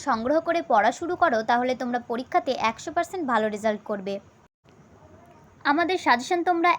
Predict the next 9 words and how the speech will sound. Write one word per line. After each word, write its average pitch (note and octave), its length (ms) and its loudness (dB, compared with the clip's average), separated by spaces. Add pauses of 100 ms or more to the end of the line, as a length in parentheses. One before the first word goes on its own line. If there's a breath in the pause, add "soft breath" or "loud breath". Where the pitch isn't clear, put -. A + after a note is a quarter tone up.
একশো - 240 -6
পার্সেন্ট F4 320 0 (100)
নিশ্চিতভাবে E4+ 640 0
কমন F4 300 0
পাবে। F4 160 2 (260)
এই D4+ 160 0
সাজেশনের G4 500 0
বাইরে F4+ 200 4 (140)
আর C4 80 4